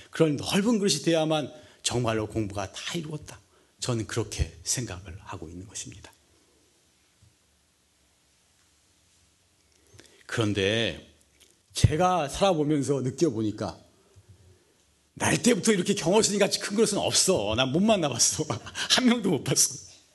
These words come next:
너나 할 것 없이 다, 다 좁아. 나 사실 이런 얘기 하지만, 제가 항상 말하지만 저 항상 너무 부끄러워요. 제가 여러분한테 말 자격도 없지만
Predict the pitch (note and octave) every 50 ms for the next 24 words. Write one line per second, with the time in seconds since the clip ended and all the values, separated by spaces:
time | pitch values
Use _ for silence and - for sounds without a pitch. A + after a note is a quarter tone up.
0 | - - - - - - - - - - - - - - - A#2+ D#3 C#3+ F3 G#3+
1 | G#3 G#3 - - G3+ - - G3+ F#3+ F3+ E3+ - - - - - - - - -
2 | - - - - - - - - - - - - - - - - - - - -
3 | - - B3+ G#3+ F3 D3+ C3 B2 C3+ F#3 - - - - - - - - - G3
4 | A3+ A#3 F3 E3+ E3+ F#3+ G3+ G3+ G3 G3 F#3+ G#3 G#3+ F#3 E3 F#3 F3+ F3 - -
5 | - - - - - - - - - - - - - G3+ - G#3+ C4 C#4 A#3 C#4+
6 | C4 A#3+ G3+ G3 F#3+ F#3+ G3+ G#3 G3 E3 C#3+ - - - - - - - - -
7 | _ _ - - - G3+ G3 G#3 A3+ G#3 G#3 G3+ F3 F#3+ G#3 C#3 B2+ D3 C#3 G3
8 | A3 F#3+ D#3+ C#3 - F3+ D#3+ D#3 F3 F3 E3+ F3 F3+ D#3 C3+ B2+ D3 D3+ - -
9 | A#2+ A#2+ C#3+ C#3+ - B2+ F2 - - - D3 C#3 A#2 A#2+ C#3 E3 D3+